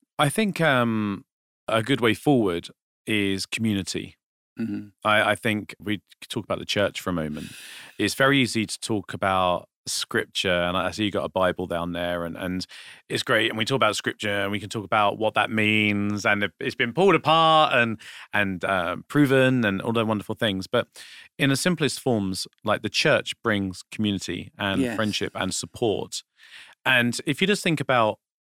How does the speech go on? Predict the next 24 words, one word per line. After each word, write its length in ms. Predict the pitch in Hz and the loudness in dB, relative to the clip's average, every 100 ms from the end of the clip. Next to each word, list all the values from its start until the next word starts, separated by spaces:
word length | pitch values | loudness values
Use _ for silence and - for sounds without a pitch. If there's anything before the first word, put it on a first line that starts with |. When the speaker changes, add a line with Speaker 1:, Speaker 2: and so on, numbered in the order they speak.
| _ | _
Speaker 1:
that 360 | 104 101 131 - | -6 0 0 0
on 140 | 104 | -2
a 40 | 107 | 0
much 600 | 110 127 139 123 - - _ 101 | 0 2 2 2 -2 -12 _ -12
greater 480 | - 123 123 113 117 | -2 2 2 0 -6
scale, 800 | - - - 143 139 - 107 117 - _ | -6 -6 2 2 2 0 -6 -8 -12 _
Speaker 2:
Mm-hmm. 340 | 131 110 104 92 _ _ - | -2 0 -2 -6 _ _ -10
Speaker 1:
you 120 | 220 | -8
know, 60 | 226 | -6
I, 280 | 254 247 220 | -4 -4 -2
I 120 | 214 - _ _ _ _ _ | -6 -10 _ _ _ _ _
probably 160 | 214 190 | -6 -2
wouldn't 220 | 175 160 | -2 0
wanna, 200 | 175 240 | 0 0
like, 220 | 170 104 | -2 -2
go 100 | 101 | -2
and 100 | 98 | 0
hurt 220 | 107 107 | 0 0
that 160 | 104 - _ | -2 -6 _
person 360 | 131 117 120 | 2 2 2
down 240 | 113 113 117 | 4 4 4
the 80 | 110 | 4
road. 400 | 110 110 104 101 | 4 4 4 2
And 320 | 101 95 | -2 -4